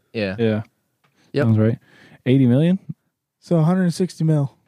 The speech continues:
Speaker 3: right? Right
Speaker 2: I don't
Speaker 3: off the top.
Speaker 2: understand how a country can blow through eight hundred million dollars like that. Where are they putting it?
Speaker 3: Not in the weapons,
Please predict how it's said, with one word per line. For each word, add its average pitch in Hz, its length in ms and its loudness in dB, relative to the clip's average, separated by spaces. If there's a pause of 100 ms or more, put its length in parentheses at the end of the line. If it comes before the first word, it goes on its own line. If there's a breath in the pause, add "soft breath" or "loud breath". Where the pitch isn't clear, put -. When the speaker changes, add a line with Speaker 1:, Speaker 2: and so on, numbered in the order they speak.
Speaker 3:
right? 160 300 0
Right 190 60 -6
Speaker 2:
I 214 60 -10
don't 170 100 0
Speaker 3:
off 175 160 0
the 240 60 0
top. 240 100 0
Speaker 2:
understand 196 460 0
how 175 260 0
a 123 180 -6
country 147 380 0
can 117 180 0
blow 120 220 0
through 123 340 -2
eight 123 160 -2
hundred 113 220 0
million 107 280 0
dollars 98 380 -2
like 95 220 -6
that. 95 220 -4 (580)
Where 139 120 2
are 147 40 2
they 143 120 0
putting 127 260 -2
it? 101 100 -6 (1400)
Speaker 3:
Not 175 280 0
in 190 60 -2
the 165 80 2
weapons, 170 560 -2